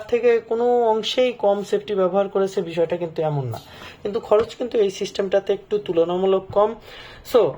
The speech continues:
এটা, আহ, ডিপেন্ড করে আসলে। এখন কোনো কোনো কাস্টমারের বাসায় ওয়াইফাই নাই, তাদের তো আর স্মার্ট সিস্টেম দিয়ে, আহ, কাজ হবে না। So আমরা, আহ, দুই সিস্টেমই আমরা রেডি করে থাকি এবং আমরা কিন্তু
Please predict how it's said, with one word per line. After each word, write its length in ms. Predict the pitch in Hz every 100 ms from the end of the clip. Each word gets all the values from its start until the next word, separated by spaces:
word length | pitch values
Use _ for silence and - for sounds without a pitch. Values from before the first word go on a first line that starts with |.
| - -
এটা, 360 | 190 214 233 233
আহ, 260 | 196 170
ডিপেন্ড 400 | 170 220 247 214
করে 220 | 156 123
আসলে। 340 | 90 - 110 98
এখন 280 | 143 160 151
কোনো 220 | 160 160
কোনো 200 | 170 165
কাস্টমারের 440 | 165 - 175 170
বাসায় 300 | 175 170 190
ওয়াইফাই 420 | 196 208 208 208
নাই, 260 | 196 190 190 -
তাদের 240 | 190 190 190
তো 80 | 202
আর 300 | 196 180 170
স্মার্ট 300 | - 202 196
সিস্টেম 360 | 208 180 180 165
দিয়ে, 200 | 156 147
আহ, 880 | 143 - - - 143 139 139 135 170
কাজ 240 | 160 151
হবে 260 | - 117 107
না। 160 | - - - - - -
So 200 | 202 185
আমরা, 480 | 202 175 165 175 175
আহ, 840 | 165 151 147 147 147 - - - 143
দুই 320 | 180 226 214 - -
সিস্টেমই 500 | - 190 - 202 208
আমরা 260 | 190 180 190
রেডি 260 | 160 165
করে 220 | 185 202 202
থাকি 340 | 202 196 240 - - -
এবং 360 | 160 170 170 160
আমরা 300 | 156 165 185
কিন্তু 440 | 185 190 190 202